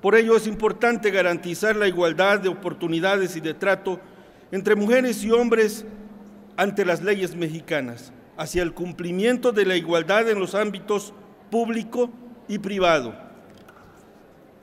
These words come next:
Sabemos que la mujer indígena ha tenido un papel muy importante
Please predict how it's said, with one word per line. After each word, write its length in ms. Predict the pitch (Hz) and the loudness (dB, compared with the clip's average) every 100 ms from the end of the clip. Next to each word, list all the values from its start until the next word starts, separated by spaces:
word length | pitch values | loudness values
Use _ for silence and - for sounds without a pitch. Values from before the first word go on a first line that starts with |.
| - - - - - - - - - - - | -20 -20 -20 -20 -20 -20 -20 -20 -20 -20 -20
Sabemos 720 | - - 190 208 254 254 247 - | -12 -2 4 6 6 4 0 -2
que 140 | 185 | -2
la 100 | 175 | 0
mujer 320 | 170 160 233 | 0 4 6
indígena 840 | 233 190 208 202 208 196 202 - - - - - | 4 -2 -6 -2 -2 0 -4 -6 -16 -20 -12 -4
ha 140 | 269 | -2
tenido 400 | 254 220 233 208 | 0 0 2 2
un 180 | 208 226 | 2 0
papel 380 | 214 202 220 202 | -2 4 4 4
muy 320 | 202 277 269 | 2 2 2
importante 880 | 214 196 170 - 202 196 196 185 | -2 -2 -4 0 0 0 0 -2